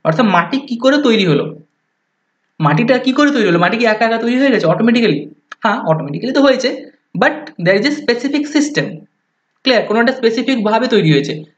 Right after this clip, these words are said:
যেমন তেমন ভাবে তো মাটি তৈরি হয়ে যায়নি। I hope it is clear। Okay, so কি বলেছে দেখো, let us, let us now, let us now learn, এসো আমরা জানি,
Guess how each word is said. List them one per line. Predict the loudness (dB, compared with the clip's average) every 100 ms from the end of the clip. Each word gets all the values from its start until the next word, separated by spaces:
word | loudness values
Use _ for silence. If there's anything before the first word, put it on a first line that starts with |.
| -2
যেমন | -2 0
তেমন | 2 2
ভাবে | 2
তো | 2
মাটি | 2 0
তৈরি | 0 2
হয়ে | 2
যায়নি। | 2 0 -2 -8 -16 _ _ _ _ _ _ _ -20 -20 _
I | -2
hope | 0 0
it |
is | -2 -2
clear। | 0 0 -2 -16 _ _ _ _ _ _ _ _ _ _ _ _ _ _ _ -20 _ -4
Okay, | -2 -2 -6 -18 _ _ _ _ _
so | -12 -4
কি | -2
বলেছে | 0 0
দেখো, | 0 -2 -4 -14 -20 _ _ _ _ _ _ _ _ _ _ -2
let | 2 4 4 2
us, | 0 -2 -6 -6 0 2
let | 4
us | 2 0 0
now, | 0 2 0 -4 -10 -18 -14 -14 -14 -4
let | 2 2 2
us | 0 -2
now | 0 2 2 4 2
learn, | 2 0 -2 -10 -12 -20 _ _ _ _ -4
এসো | -2 0 0
আমরা | 2 2 2
জানি, | 2 -2 -2 -8